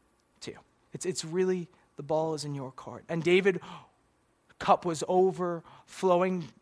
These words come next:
because of one reason. Because he had Jesus. What reason even comes close to that?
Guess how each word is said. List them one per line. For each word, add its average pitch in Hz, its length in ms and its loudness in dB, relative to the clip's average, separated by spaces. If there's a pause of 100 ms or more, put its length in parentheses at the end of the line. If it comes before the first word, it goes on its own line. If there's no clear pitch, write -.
because 175 240 -4
of 160 100 -6
one 160 160 0
reason. 117 360 -12 (1160)
Because 156 320 -8
he 160 100 -8
had 156 200 -8
Jesus. - 500 -18 (2500)
What 165 340 -2
reason 160 460 -4 (680)
even 160 260 -6
comes 139 220 -4
close - 360 -6
to - 80 -16
that? 110 260 -12